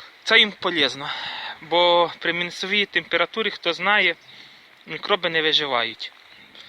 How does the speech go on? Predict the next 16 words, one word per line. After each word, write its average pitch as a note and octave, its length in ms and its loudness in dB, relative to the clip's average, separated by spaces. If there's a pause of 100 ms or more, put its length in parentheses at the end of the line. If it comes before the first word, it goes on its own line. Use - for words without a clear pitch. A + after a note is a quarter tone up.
(460)
А - 80 -8
це G#3 200 0
їм F#3+ 140 -2 (120)
як D#3+ 180 0
для D#3+ 120 -2
профілактики D#3 600 -2
я B2+ 100 -2
роблю. C3 300 -12
Зараз C#3 260 -2
мороз, F3 360 -2
я C#3+ 60 0
їх - 120 2
випущу. - 440 2 (1900)
Хай D3+ 140 0 (1040)
трошки D#3+ 440 0 (1400)
пройдуться, F3 640 0